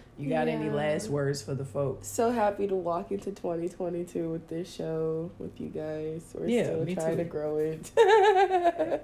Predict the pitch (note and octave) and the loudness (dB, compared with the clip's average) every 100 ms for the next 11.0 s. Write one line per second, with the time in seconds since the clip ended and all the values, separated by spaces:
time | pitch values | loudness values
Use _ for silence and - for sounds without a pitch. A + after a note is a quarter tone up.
0 | - F3 F3+ F3+ D3 E3+ F3 E3 C#3+ C#3+ | -6 -6 -4 -6 -6 -6 -6 -4 -4 2
1 | C#4+ - D#4+ - D4+ C4 A3 - G3 F3 | 2 12 12 12 10 10 8 8 4 2
2 | E3+ E3+ D3+ D#3 D#3+ - - G#3+ G#3 A3+ | 0 -6 -6 -6 -10 -10 -6 0 2 2
3 | A#3 A3+ G#3+ D3+ C#3 E3 F#3+ D#3+ F3+ E3 | 2 4 4 4 2 -2 -2 -2 -2 -2
4 | F3+ - F3 - - - - F3 F#3 A3 | -4 -2 -2 0 -4 -6 2 4 4 4
5 | G#3 A#3+ A3+ A#2+ C3+ D#3 G3+ G#3+ D3+ - | 2 4 0 -2 -4 0 2 0 -6 -8
6 | - - - - - - - - - G#3 | -10 -12 -20 -20 -20 -20 -20 -20 -14 -12
7 | G3 G3+ A3 A3 - E3 - - - - | -12 -12 -12 -10 -6 -6 -8 -12 -20 -20
8 | - - - D3+ F3 F3 F#3 F3+ E3+ F3+ | -20 -20 -10 -6 -6 -4 -6 -6 -6 -6
9 | F#3 G3+ G3+ - F3 E3+ F3 F3+ G3+ G#3+ | -6 -6 -8 -10 -10 -6 -6 -4 -4 -4
10 | G3 - - D#3 E3 F3+ F#3 F#3 F#3 | -6 -14 -10 -6 -2 -2 2 2 2